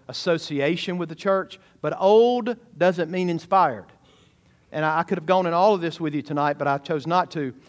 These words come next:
But there are some things that we have to say, that's not good enough just to say because something is old. There's a lot of old literature, but that doesn't mean it's inspired literature. So keep in mind that when they added those books to the, uh,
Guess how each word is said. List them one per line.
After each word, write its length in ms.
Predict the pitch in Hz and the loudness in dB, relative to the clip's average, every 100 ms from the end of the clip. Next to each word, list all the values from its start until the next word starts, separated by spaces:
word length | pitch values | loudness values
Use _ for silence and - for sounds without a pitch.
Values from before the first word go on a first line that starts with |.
| _ _ - | _ _ -10
But 100 | 143 | 0
there 140 | 196 | 6
are 200 | 208 226 | 6 6
some 220 | - 190 | 2 -4
things 380 | 214 214 208 160 | -2 -2 -2 -2
that 120 | 156 | -4
we 140 | 165 185 | 0 0
have 220 | 180 180 | 0 -2
to 80 | 151 | -8
say, 520 | - 180 170 151 131 _ _ _ _ _ _ _ _ | 0 2 2 0 -4 _ _ _ _ _ _ _ _
that's 340 | 131 170 190 202 | 0 2 2 2
not 260 | 196 151 | 2 2
good 180 | 160 226 | 2 2
enough 280 | 180 147 139 | 4 2 0
just 220 | 156 156 | -6 -10
to 80 | 147 | -8
say 260 | - 165 | 0 0
because 400 | 151 139 170 160 | 0 2 4 4
something 300 | 185 165 147 | 2 -4 -2
is 120 | 147 131 | -4 -2
old. 560 | - 214 196 139 190 196 - | 4 6 6 2 -4 -8 -12
There's 140 | - 170 | -6 0
a 40 | |
lot 200 | 165 254 | 6 8
of 80 | 180 | 8
old 240 | 160 156 | 4 2
literature, 480 | 170 208 - 143 160 - _ - | 0 0 -2 -6 -8 -10 _ -10
but 80 | 131 | 0
that 140 | 170 | 2
doesn't 180 | 165 151 | 2 0
mean 200 | 160 147 | -2 -2
it's 140 | 120 - _ _ _ - | -4 -10 _ _ _ -8
inspired 640 | 147 - 208 208 196 147 | -8 0 6 8 6 4
literature. 400 | 143 123 - 113 _ _ _ _ | -2 -6 -12 -16 _ _ _ _
So 320 | - 160 139 - _ | -4 -2 -2 -8 _
keep 200 | - 240 | -6 -2
in 100 | 220 | 0
mind 320 | 190 196 180 160 | 2 4 2 0
that 120 | 139 | -4
when 160 | 156 | -2
they 160 | 165 196 | 2 2
added 420 | 147 196 247 208 | 4 4 4 4
those 200 | 165 156 | 0 -2
books 300 | 131 170 - | -2 -4 -4
to 120 | - | -10
the, 200 | 196 190 | -6 -2
uh, 80 | 143 | -2